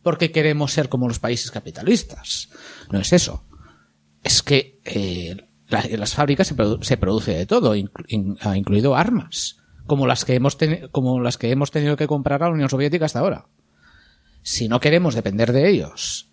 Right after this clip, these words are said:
y no queremos que nos invadan otra vez, como hace un siglo, o hace cincuenta años, o hace veinte, de hecho,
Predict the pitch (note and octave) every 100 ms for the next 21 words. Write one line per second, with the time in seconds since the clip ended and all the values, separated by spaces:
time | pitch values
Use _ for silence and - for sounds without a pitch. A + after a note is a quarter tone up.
0 | _ - - A2+ B2 D#3 A2+ G2 F#2+ G2+
1 | G2+ E3 G2+ E2+ - G2 F#2 D#3+ E3+ C4+
2 | - - G2 G2 A2+ A#2 G#3 F#3+ B3+ -
3 | - - _ _ _ _ _ _ _ _
4 | - G2+ G2 G#2+ G#2 G2+ G2+ B2 D3+ G3+
5 | F2+ G2 A2 G2+ G2 G2+ G2+ G#2+ _ _
6 | _ - - G2+ A#2+ C3+ F#3 C4+ C3 C3+
7 | C3+ B3 -